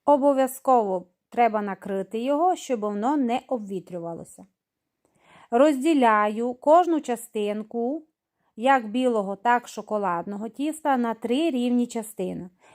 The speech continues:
І того получається у мене шість рівних частинок. Випікаю три шоколадні коржики та три білі. Випікаю при двісті градусах, режим верх-низ,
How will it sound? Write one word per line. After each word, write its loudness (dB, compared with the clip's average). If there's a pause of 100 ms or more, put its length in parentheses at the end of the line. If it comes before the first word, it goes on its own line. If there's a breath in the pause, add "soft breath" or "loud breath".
І 0
того 6
получається 0
у -4
мене -2
шість -6
рівних -8
частинок. -14 (380 loud breath)
Випікаю 2 (420)
три 2
шоколадні 0
коржики 2
та -2
три -6
білі. -10 (500)
Випікаю 2
при 0
двісті -6
градусах, -2
режим -2
верх-низ, -2